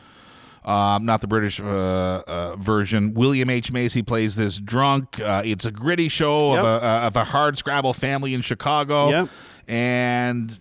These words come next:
Speaker 1: it's just survival. They're doing what they do to sur-, to get by, and, uh, I
Speaker 2: Was
Speaker 1: enjoyed
Speaker 2: that
Speaker 1: it.
Speaker 2: in the early going, you watched it again?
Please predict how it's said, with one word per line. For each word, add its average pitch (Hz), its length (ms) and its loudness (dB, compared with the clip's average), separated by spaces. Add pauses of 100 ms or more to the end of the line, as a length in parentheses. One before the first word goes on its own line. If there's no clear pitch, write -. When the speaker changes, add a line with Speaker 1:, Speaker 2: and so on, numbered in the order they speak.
Speaker 1:
it's 123 180 -8
just 143 280 -2
survival. 143 580 2
They're 123 180 2
doing 135 180 2
what 135 120 2
they 135 80 2
do 139 200 0
to 131 240 0
sur-, 123 440 -2
to 117 340 -6
get 123 260 -2
by, 160 420 2
and, 127 280 -2
uh, 123 280 2 (340)
I 131 120 0
Speaker 2:
Was 131 180 4
Speaker 1:
enjoyed 156 140 4
Speaker 2:
that 180 80 2 (260)
Speaker 1:
it. 180 60 2
Speaker 2:
in 180 60 2
the 185 100 4
early 190 220 4
going, 202 320 2
you 220 100 0
watched 214 360 0
it 214 60 -6
again? 220 340 -4